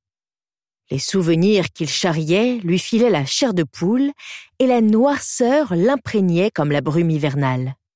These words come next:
À cette époque de l'année, il ne lui fallait qu'un pas pour sombrer. À seize heures à peine, le jour cédait déjà sa place à la nuit.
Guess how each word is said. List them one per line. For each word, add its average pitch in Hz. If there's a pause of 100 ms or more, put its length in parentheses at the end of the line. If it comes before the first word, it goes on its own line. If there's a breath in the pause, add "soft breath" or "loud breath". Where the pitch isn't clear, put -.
(1040)
À 139
cette 226
époque 160
de 151
l'année, 147 (540)
il 247
ne 240
lui 233
fallait 220 (120)
qu'un 285 (120)
pas 196
pour -
sombrer. 135 (1600)
À 214
seize 285
heures 311
à 160
peine, 233 (520)
le 190
jour 220
cédait 147
déjà 160
sa -
place 220
à 170
la 143
nuit. 131